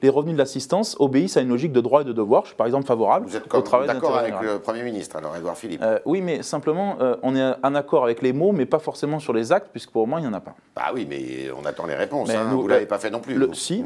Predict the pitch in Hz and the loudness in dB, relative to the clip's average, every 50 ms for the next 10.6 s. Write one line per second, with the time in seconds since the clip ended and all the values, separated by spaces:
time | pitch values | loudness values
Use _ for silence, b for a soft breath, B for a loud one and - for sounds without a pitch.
0 | 80 - - 78 87 85 - - 165 208 196 139 - - - 131 127 135 131 143 | -8 -8 -8 -6 -6 -4 -4 -2 -2 0 0 0 -2 0 0 0 0 2 2 2
1 | 143 143 127 113 101 B B B B - 120 113 110 107 107 117 120 120 113 127 | 2 2 0 -2 -2 B B B B -2 0 0 0 0 0 0 0 0 0 0
2 | 143 143 135 - 123 117 110 107 107 113 110 - - 127 120 117 113 - 107 - | -2 -2 -4 -2 -2 0 0 0 0 -2 -6 -6 -4 0 0 2 2 0 -2 -4
3 | - - 123 151 190 214 208 - - 104 110 135 151 131 151 - - - 113 - | -4 0 2 2 2 2 0 -6 -4 -2 0 2 8 8 8 6 6 0 -2 0
4 | 240 - - 185 165 165 170 160 - 165 - - 180 160 151 147 156 156 143 135 | 0 0 2 2 2 4 2 2 2 2 2 4 2 4 4 4 4 2 2 4
5 | 123 123 117 117 - - _ _ - - - 151 139 - - 139 131 147 151 147 | 2 2 0 -2 -8 -18 _ _ -12 -6 -4 -4 -4 -4 -2 0 2 2 2 2
6 | - 113 101 101 98 98 - B B B B - - 110 107 104 101 - - 107 | 0 0 2 2 -2 -2 -4 B B B B -4 -2 0 2 2 2 0 0 0
7 | 107 104 90 73 95 110 - - 120 113 110 - 113 107 113 104 - 113 - 120 | 0 0 -2 -2 -4 -6 -4 -4 -4 -4 0 0 0 0 0 -2 -4 -6 -2 -2
8 | 110 107 107 - 170 190 196 196 B B B B B - 120 120 113 113 110 107 | -2 0 2 4 4 4 4 2 B B B B B 2 4 6 6 6 4 4
9 | - - 120 120 117 - - 123 127 117 127 131 - - 135 127 139 139 160 151 | 2 2 4 4 4 4 2 2 0 2 2 0 2 2 2 2 2 2 4 2
10 | 120 120 120 123 120 120 117 117 139 170 214 240 | 2 2 2 2 2 2 2 4 2 2 2 0